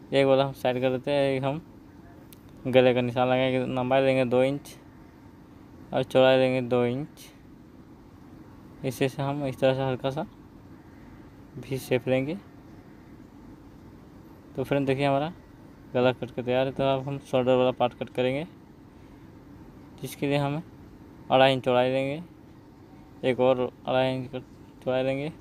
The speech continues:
और इस लाइन को सीधा कर देंगे। तो फिर स-, पट्टी का लंबाई लेंगे हम पाँच इंच। तो इस तरह, इस तरह कटिंग कर देते हैं,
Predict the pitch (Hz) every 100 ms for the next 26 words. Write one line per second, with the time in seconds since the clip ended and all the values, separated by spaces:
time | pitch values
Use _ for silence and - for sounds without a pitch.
0 | - 139 135 - - 127 127 127 - 123
1 | 120 117 113 117 120 - - - - -
2 | - - - - - - - - - -
3 | - - - - - - - - - -
4 | - - - - - - - - 135 -
5 | 147 - - - - - - - 139 -
6 | - 160 - - 135 127 143 139 135 135
7 | 135 135 127 - 131 131 156 170 - -
8 | - - - - - - - - - -
9 | - - - - - - - - - -
10 | - - - - - - - - - -
11 | - - - - - - 135 127 131 127
12 | 127 127 127 120 127 135 131 170